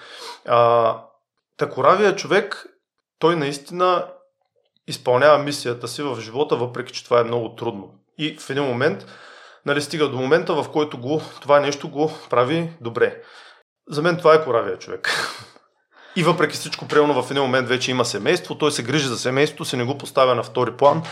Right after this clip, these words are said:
а успява да, да се погрижи за него, въпреки че изпълнява мисията си в живота. Та това за мен е корав човек.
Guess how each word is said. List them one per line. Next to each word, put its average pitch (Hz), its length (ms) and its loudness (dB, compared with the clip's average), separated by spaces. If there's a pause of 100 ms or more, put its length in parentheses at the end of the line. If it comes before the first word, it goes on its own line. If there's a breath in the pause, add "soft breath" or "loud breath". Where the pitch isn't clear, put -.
(340 loud breath)
а 131 420 6
успява 139 480 2
да, 110 460 4
да 113 60 -12
се - 160 -12 (460)
погрижи 127 400 -2
за 110 200 -2
него, 143 260 0
въпреки 123 400 -6
че 113 320 -2
изпълнява 117 480 2
мисията 107 420 -8
си - 140 -14
в 98 140 -12
живота. 160 380 -6
Та 165 220 -4
това 147 180 4
за 139 120 2
мен 131 140 0
е 143 120 0
корав 104 240 -4
човек. - 380 -18